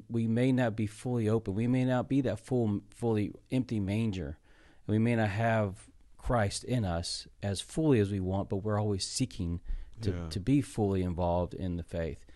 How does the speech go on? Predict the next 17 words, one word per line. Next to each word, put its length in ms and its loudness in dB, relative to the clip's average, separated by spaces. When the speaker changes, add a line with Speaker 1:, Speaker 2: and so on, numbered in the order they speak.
Speaker 1:
Um, 560 -2
and 460 -2
I 100 -4
think 300 -6
that's, 260 -2
that's 300 -4
what 140 -6
love's 340 0
all 180 0
about, 420 0
is, 260 -4
is, 260 -10
is 160 -8
the 180 -2
essence 320 -4
of 140 -8
God, 420 0